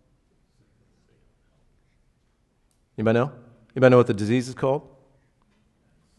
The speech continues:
aids. The H I V virus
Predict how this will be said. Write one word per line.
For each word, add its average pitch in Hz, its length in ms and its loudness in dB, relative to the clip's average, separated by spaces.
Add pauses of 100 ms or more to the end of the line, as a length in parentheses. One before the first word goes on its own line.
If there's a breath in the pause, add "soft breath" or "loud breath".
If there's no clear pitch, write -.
(100)
aids. 76 380 -6 (2250 soft breath)
The 127 140 -4
H 202 140 -4
I 196 100 0
V 143 140 -2
virus 92 600 -4